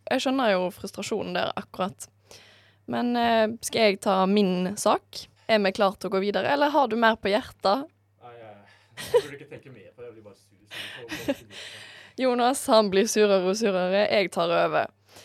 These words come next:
Speaker 1: Eh, min sak er jo at, eh, for de som ikke vet det, så bor jeg på Brann stadion, og det er jo Sammen sin student, sånn, eh, boligopplegg.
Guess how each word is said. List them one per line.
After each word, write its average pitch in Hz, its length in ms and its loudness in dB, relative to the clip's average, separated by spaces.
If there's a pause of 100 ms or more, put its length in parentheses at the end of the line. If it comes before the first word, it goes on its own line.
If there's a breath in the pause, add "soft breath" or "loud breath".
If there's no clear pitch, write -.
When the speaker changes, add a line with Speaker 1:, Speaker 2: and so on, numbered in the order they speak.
(440 loud breath)
Speaker 1:
Eh, 254 420 2
min 262 320 0
sak 381 520 0
er 269 220 2
jo - 60 0
at, - 240 -4 (400)
eh, 233 340 0
for 226 200 -8
de 214 120 -2
som 202 140 -8
ikke 196 160 -4
vet 185 260 0
det, 220 120 -4
så 247 100 -8
bor 214 200 -4
jeg 185 200 -2
på 190 120 -16
Brann 190 200 -4
stadion, 190 480 -2 (340)
og 240 80 0
det 247 80 2
er 240 240 2
jo 196 160 0 (100)
Sammen 175 580 -6
sin 175 280 -8
student, 175 500 -6
sånn, - 600 -16 (640)
eh, 185 180 -8
boligopplegg. 180 800 -4